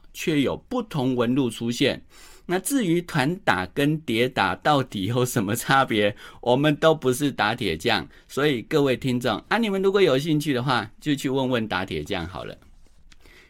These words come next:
干将莫邪剑的故事传到后世之后，变得更玄奇哦。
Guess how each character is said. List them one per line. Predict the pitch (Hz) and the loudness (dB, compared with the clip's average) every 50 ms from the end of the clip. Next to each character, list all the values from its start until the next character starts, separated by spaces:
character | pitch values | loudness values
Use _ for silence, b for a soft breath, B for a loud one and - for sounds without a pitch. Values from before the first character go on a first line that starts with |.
| b b | b b
干 | - 196 202 220 220 | -2 0 0 0 0
将 | 220 233 208 185 | 0 0 0 0
莫 | 185 208 202 170 | 0 2 2 2
邪 | 151 135 131 139 143 | 4 4 2 2 2
剑 | 147 180 156 | 2 2 2
的 | 143 139 | 2 2
故 | 151 156 139 | 2 0 0
事 | 135 - 139 123 110 | 0 0 -2 -2 -4
传 | - - - 104 107 123 139 | -4 -6 -4 -4 -2 -2 0
到 | - 165 143 127 | 4 4 4 4
后 | - - 226 175 143 | 2 0 -2 0 0
世 | 139 - 143 | 0 0 -2
之 | 117 - 143 | 0 0 0
后， | 143 147 104 - b b b b - - | 2 2 0 -2 b b b b -8 -2
变 | 131 135 117 98 85 | 0 0 2 0 -2
得 | 87 - - | -4 -6 -2
更 | - 131 113 101 95 | 0 2 2 2 2
玄 | 82 - - 82 76 85 90 | -2 -2 -4 -2 -2 -2 -4
奇 | 85 - - - 82 78 78 82 87 | -6 -8 -8 -8 -6 -4 -2 0 0
哦。 | 87 85 90 95 101 | 2 2 0 -2 -4